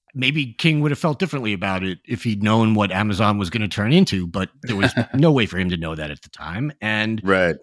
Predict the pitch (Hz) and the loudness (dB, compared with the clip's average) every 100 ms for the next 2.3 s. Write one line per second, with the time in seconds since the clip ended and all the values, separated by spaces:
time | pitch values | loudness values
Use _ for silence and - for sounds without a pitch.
0 | - 110 - 151 - 147 147 123 165 175 | -6 -6 -2 0 2 4 2 4 4 6
1 | 110 90 117 120 - 127 107 110 104 104 | 2 -2 -2 -2 -2 -4 -4 -4 -4 -4
2 | 127 120 107 | -4 -4 -8